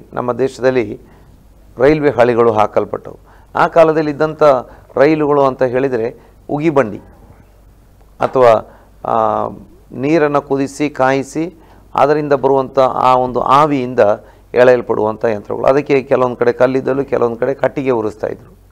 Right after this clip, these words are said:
ಟ್ರೈನ್ ಒಳಗೆ ಒಂದು ಎಂಜಿನ್, ಆ ಎಂಜಿನ್ ಹಿಂದೆ ಒಂದು ಬೋಗಿ ಇಡೀ ಕಟ್ಟಿಗೆ ಅಥವಾ ಕಲ್ಲಿದ್ದಲು ಇರ್ತಾ ಇತ್ತು. ಅದರ ಹಿಂದೆ ಮನುಷ್ಯರನ್ನ, ಆ, ಮನುಷ್ಯರಿಗೆ ಕೂತ್ಕೊಳ್ಳಿಕ್ಕೆ ಬೇಕಾದಂಥ ಬೋಗಿಗಳು ಇರ್ತಾ ಇತ್ತು.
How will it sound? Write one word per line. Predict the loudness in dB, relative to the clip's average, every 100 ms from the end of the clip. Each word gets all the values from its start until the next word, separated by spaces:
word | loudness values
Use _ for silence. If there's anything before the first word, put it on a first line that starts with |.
| _
ಟ್ರೈನ್ | -4 -4 0
ಒಳಗೆ | -2 -2 -8 -14 -20 -18 -4
ಒಂದು | -4 0 0 0
ಎಂಜಿನ್, | 0 -2 -2 -4 -4 -4
ಆ | 0 0
ಎಂಜಿನ್ | 0 -4 -4
ಹಿಂದೆ | -4 -6 0 0 0 -8 -20 -8
ಒಂದು | -4 -4
ಬೋಗಿ | -2 0 0 -2
ಇಡೀ | -4 -6
ಕಟ್ಟಿಗೆ | -4 -4 -4 -4 -4
ಅಥವಾ | -4 -4
ಕಲ್ಲಿದ್ದಲು | 0 2 2 -2 -4
ಇರ್ತಾ | -8 -12
ಇತ್ತು. | -18 -20 _ _ _ -6
ಅದರ | -2 0
ಹಿಂದೆ | 0 -4 -2 -2 -4 -12 -16 -6
ಮನುಷ್ಯರನ್ನ, | -6 -2 -2 -2 -4 -6 -8 -16 -18 -6
ಆ, | 0 0 0 -2 -6 -14 -18 -6
ಮನುಷ್ಯರಿಗೆ | -6 -2 -2 -2 -6
ಕೂತ್ಕೊಳ್ಳಿಕ್ಕೆ | -8 -4 -4 -4 -4
ಬೇಕಾದಂಥ | -4 -2 -2 -4 -4
ಬೋಗಿಗಳು | 2 2 2 -2 -6
ಇರ್ತಾ | -6 -8 -14
ಇತ್ತು. | -20 -20